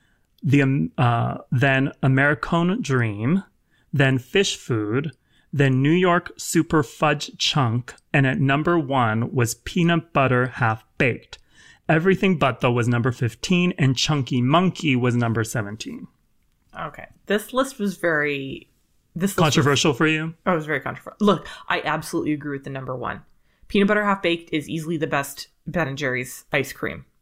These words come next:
Speaker 2: Like, no question. It's so good. There's, like, pieces of brownie in it, but there's also peanut butter cookie dough. It's really good. I have got a,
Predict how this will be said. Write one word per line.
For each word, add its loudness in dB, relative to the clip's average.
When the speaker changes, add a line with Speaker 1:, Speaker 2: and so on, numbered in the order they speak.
Speaker 2:
Like, 2
no 6
question. -4
It's -8
so -2
good. -4
There's, -4
like, -2
pieces -8
of -4
brownie 2
in -4
it, -6
but -12
there's -6
also -4
peanut -6
butter -2
cookie -2
dough. 0
It's -10
really -2
good. -6
I 2
have -4
got -4
a, -4